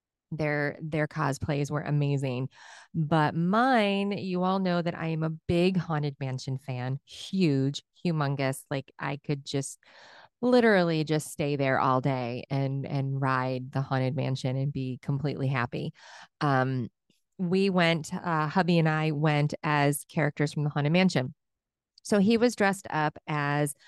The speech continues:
the butler, um, from Haunted Mansion,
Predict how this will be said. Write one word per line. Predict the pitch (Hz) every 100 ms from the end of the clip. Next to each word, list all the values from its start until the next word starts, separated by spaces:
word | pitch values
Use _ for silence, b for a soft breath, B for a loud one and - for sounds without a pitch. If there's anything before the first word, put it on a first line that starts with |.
| B B B
the | 226
butler, | 196 185 151 160 160 151 151 - b _ -
um, | 165 151 151
from | - 151 147 151 -
Haunted | - 156 160 156
Mansion, | 147 147 151 143 139 143 143